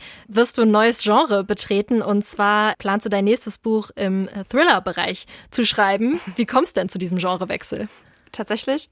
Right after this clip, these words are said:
Speaker 2: ist es ganz niedlich, dass du das sagst, weil das heißt, ich mache verdammt gute, irreführende Werbung.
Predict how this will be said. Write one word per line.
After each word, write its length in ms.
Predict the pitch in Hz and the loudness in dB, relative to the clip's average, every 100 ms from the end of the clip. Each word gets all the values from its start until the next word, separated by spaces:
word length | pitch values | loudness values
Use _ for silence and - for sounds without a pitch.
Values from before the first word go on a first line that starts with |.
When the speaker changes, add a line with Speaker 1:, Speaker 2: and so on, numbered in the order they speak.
| _ | _
Speaker 2:
ist 160 | - - | -8 -6
es 120 | - | -4
ganz 240 | 208 214 | -6 -6
niedlich, 280 | 196 196 262 | -8 -4 -6
dass 200 | - 247 | -4 -8
du 100 | - | -6
das 160 | 196 - | -6 -6
sagst, 320 | 202 247 - - - - | -4 -4 -6 -16 -18 -4
weil 140 | 185 | -2
das 180 | 214 - | 0 0
heißt, 200 | 214 - | 0 0
ich 120 | 202 | -2
mache 260 | 214 - 220 | -2 -2 -4
verdammt 440 | - 190 214 311 | -4 0 0 0
gute, 340 | - 262 247 - - | -6 -4 -4 -6 -2
irreführende 760 | 226 277 - 240 240 220 214 | 0 0 -2 -2 0 0 -2
Werbung. 420 | 180 170 160 147 | 0 0 -2 -16